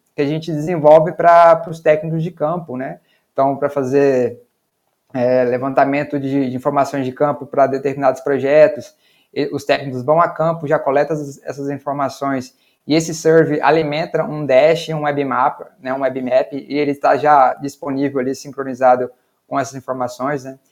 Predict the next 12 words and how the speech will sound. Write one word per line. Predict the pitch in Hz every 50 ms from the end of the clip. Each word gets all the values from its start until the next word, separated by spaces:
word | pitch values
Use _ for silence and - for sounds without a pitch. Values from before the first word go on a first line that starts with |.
| _ _ _ _ -
É, | 120 123 123 123 127 123 123 123 123 120 117 117 117 - - - - _ _ _ _ -
além | - 120 131 139 147 156 160
do, | 147 147 147 139
do, | 127 135 135 131 139
do, | 127 131 135 127 127 127 139 - - _ _ _ _ _ _ _ -
<clears throat> | - 180 196 202 185 147
dos | 143 143 127
dashboards, | 120 135 139 151 165 160 - 139 139 139 139
a | 156
gente | 156 156 - 156
utiliza | - - 160 156 147 160
também | - 160 151 147 147 151 147 135 -